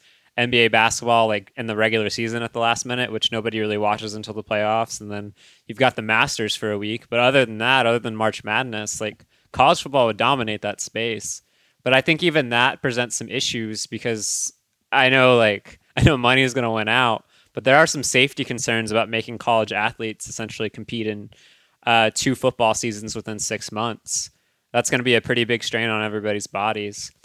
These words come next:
And I realize that people are gonna say we have spring football anyway, but competing in a full season is considerably different than fifteen practices in the spring. But I think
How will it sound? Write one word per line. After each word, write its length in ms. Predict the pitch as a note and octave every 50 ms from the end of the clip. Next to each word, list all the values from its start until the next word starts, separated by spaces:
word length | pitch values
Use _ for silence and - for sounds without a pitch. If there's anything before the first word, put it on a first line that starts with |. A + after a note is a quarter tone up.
| _ -
And 120 | B2 B2
I 40 | B2+
realize 520 | C3 C3 C3+ C3+ C3 B2+ B2 B2 A#2 G#2+ A2
that 180 | B2 A#2+ A2+
people 160 | - B2+ A#2
are 80 | B2 A#2+
gonna 140 | A#2+ A#2 A2+
say 180 | - - A#2
we 80 | A2+ A2+
have 100 | A2 G2
spring 280 | - - - A#2 A2 A2
football 360 | - A#2 - - G#2+ G2+ G#2
anyway, 440 | A2+ A#2+ A#2 G#2 G#2 G#2 G2+ G2 F#2+
but 160 | G2+ G2 - _ _ _ _ _ _ -
competing 320 | C3+ A#2 C3 C#3+ D3 C#3
in 80 | C3 A2+
a 80 | G#2+
full 240 | - - B2 A#2 G#2+
season 380 | - - C3 B2+ A2+ G#2+ G#2+ G#2
is 100 | G2 -
considerably 500 | - A2 F#2+ - C3+ A#2+ A2+ G#2+ G#2+ G2+
different 320 | G#2 A#2 - - A2 -
than 120 | A#2 G#2 G#2
fifteen 380 | - A2+ G2+ - - G#2+ G2+
practices 540 | F#2+ - - G#2 G2+ G2 - G2+ - - F#2+
in 140 | G2+ G2 G2+
the 60 | A2+
spring. 480 | - - - - A2+ A2+ G#2+ G2+ G#2 A2 _ _ _ - _ _ _ _ _ _ _ _ _ _ -
But 260 | - C#3+ C#3+ C#3+ - _ - -
I 120 | C3 C3+
think 360 | - E3+ E3+ F3 - - -